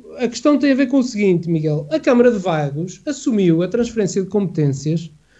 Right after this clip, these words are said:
por exemplo, no que respeita às vias de comunicação, nomeadamente a Estrada Nacional cento e nove.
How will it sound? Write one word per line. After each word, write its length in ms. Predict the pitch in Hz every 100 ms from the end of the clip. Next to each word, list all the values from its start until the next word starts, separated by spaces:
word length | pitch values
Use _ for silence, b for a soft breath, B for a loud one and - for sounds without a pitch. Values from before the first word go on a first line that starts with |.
| b -
por 100 | 220
exemplo, 520 | 170 165 147 165 196 b b b b
no 160 | 233 254
que 100 | 247
respeita 680 | 226 - 240 240 254 262 -
às 380 | 240 247 240
vias 380 | 269 202 262 247
de 40 | 247
comunicação, 680 | 247 254 247 285 277 269 240
nomeadamente 760 | 185 170 175 190 202 214 214
a 40 | 226
Estrada 340 | - 233 233
Nacional 400 | 240 - 240 247
cento 260 | 240 247 269
e 60 |
nove. 400 | 277 226 196 170